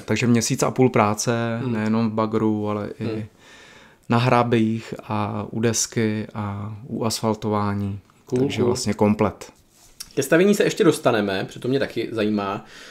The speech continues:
Speaker 2: Teďka bych, ale je to trošku klišé, ale rád bych se vrátil trochu do minulosti. Ty už jsi zmínil Bicross.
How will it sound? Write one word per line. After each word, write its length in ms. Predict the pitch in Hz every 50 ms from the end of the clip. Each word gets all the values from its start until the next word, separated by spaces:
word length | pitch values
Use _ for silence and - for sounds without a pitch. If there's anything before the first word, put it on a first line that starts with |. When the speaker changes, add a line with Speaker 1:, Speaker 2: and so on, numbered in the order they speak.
| - - -
Speaker 2:
Teďka 260 | - - - - 151
bych, 180 | 151 151 -
ale 260 | 170 156 147 139 131 -
je 100 | - 135
to 120 | 127 160 147
trošku 240 | 147 131 - 160 139
klišé, 340 | - 131 120 - - 139
ale 160 | 135 131 127 120
rád 180 | 110 113 131
bych 120 | 131 131 131
se 100 | - 127
vrátil 360 | 113 110 104 107 107 131 120
trochu 240 | 120 113 - - 117
do 80 | 110
minulosti. 420 | 104 107 107 104 98 92 - - -
Ty 100 | - 110
už 100 | 107 -
jsi 80 | 107
zmínil 360 | 101 107 107 107 110 113 107
Bicross. 720 | 95 104 107 107 - 135 131 127 127 123 123 123 - - -